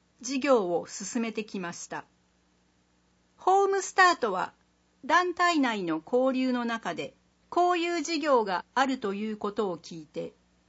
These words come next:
同じように地域の力を生かして子育ての大変さを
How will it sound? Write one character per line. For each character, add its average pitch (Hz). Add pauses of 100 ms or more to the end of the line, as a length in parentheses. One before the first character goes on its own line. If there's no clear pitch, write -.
(180)
同 254 (140)
じ 339
よ 339
う 269
に 196 (840)
地 392
域 277
の 202
力 269
を 185
生 175
か 220
し -
て - (540)
子 277
育 339
て 254
の 180
大 269
変 262
さ 220
を 208